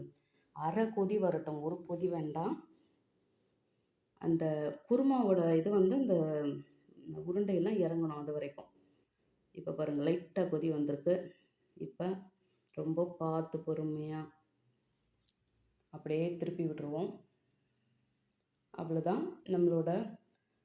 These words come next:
சூப்பரான வெஜிடபிள் உருண்டை குருமா ரொம்பவே அழகா, கலர்ஃபுல்லா ரெடி ஆயிடுச்சு. இதுல ஒரே ஒரு டிப்ஸ் மட்டும் சொல்லிக்கிறேன், அது மட்டும்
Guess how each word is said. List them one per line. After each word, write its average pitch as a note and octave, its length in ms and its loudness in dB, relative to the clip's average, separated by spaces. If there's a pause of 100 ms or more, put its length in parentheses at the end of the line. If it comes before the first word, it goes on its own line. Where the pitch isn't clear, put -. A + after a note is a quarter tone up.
(280)
சூப்பரான F3+ 1040 0 (1000)
வெஜிடபிள் F#3 720 0
உருண்டை F3+ 640 2
குருமா F3 440 0 (1120)
ரொம்பவே F#3 640 2
அழகா, F#3 640 0 (100)
கலர்ஃபுல்லா E3+ 640 0
ரெடி D#3+ 320 -2
ஆயிடுச்சு. D3+ 680 -4 (1700)
இதுல G3+ 400 4
ஒரே F#3 340 6
ஒரு F3 560 6
டிப்ஸ் F3+ 280 -2
மட்டும் G3 340 2
சொல்லிக்கிறேன், F3+ 360 0
அது F#3 120 0
மட்டும் E3 640 2